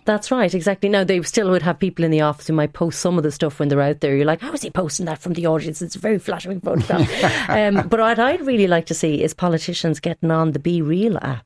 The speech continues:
Speaker 1: Have you come across this?
Speaker 2: No.
Speaker 1: So this was a, this is a French, uh, company. It's a social media app, and I've only been learning about it myself through the younger people in my office. And they were telling me that once a day,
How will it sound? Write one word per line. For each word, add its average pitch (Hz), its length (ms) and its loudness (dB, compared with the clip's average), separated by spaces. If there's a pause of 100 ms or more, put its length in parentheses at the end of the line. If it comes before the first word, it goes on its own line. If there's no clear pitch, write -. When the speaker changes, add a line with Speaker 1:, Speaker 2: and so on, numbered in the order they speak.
Speaker 1:
Have 165 180 -4
you 180 60 -2
come 196 160 -2
across 196 280 -4
this? 156 220 -2
Speaker 2:
No. 127 320 2 (300)
Speaker 1:
So - 140 -2
this 254 220 0
was 226 160 0
a, 185 200 2
this 196 180 -2
is - 60 -2
a 208 40 0
French, - 720 -2
uh, 147 280 2
company. 147 420 -2
It's 143 140 -6
a 147 40 -4
social 165 380 -2
media 151 240 0
app, 143 240 -2 (440)
and 165 420 2
I've 151 220 0
only 254 320 2
been 170 160 0
learning 156 220 2
about 143 260 -2
it 143 80 -8
myself 143 420 -2
through 143 220 -6
the 139 80 -6
younger 160 300 0
people - 300 -14 (300)
in 143 100 0
my 131 180 -2
office. - 380 -10 (380)
And 180 120 2
they 180 80 4
were 180 80 4
telling 226 280 2
me 180 100 4
that 160 180 2
once 233 360 0
a 180 60 -2
day, 151 340 -6